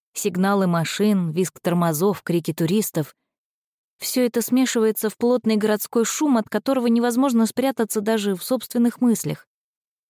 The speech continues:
Стекло, бетон и сталь тянутся вверх, точно соревнуясь между собой, кто первым дотронется до низкого серого неба. Яркие солнечные лучи отражаются в бесконечных фасадах,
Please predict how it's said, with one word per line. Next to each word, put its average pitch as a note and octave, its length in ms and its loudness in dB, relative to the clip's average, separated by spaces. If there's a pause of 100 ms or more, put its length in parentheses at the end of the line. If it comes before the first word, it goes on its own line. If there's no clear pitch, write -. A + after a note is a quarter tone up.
(240)
Стекло, G3+ 560 0
бетон F3 460 0
и D#3 40 0
сталь G3 300 -2
тянутся F3+ 480 -2
вверх, F#3 420 -2 (380)
точно F#3+ 400 -2
соревнуясь G3 680 0
между F3 280 -2
собой, F3 480 0
кто - 240 -2
первым E3+ 400 -2
дотронется E3+ 560 -2
до D#3 160 0
низкого D#3+ 480 -2
серого D#3 340 -4
неба. D3+ 400 -2 (800)
Яркие E3 460 -2
солнечные E3 640 -2
лучи E3 320 -2
отражаются F3+ 680 -2
в F#3 60 -4
бесконечных G3 720 -2
фасадах, F#3+ 580 -4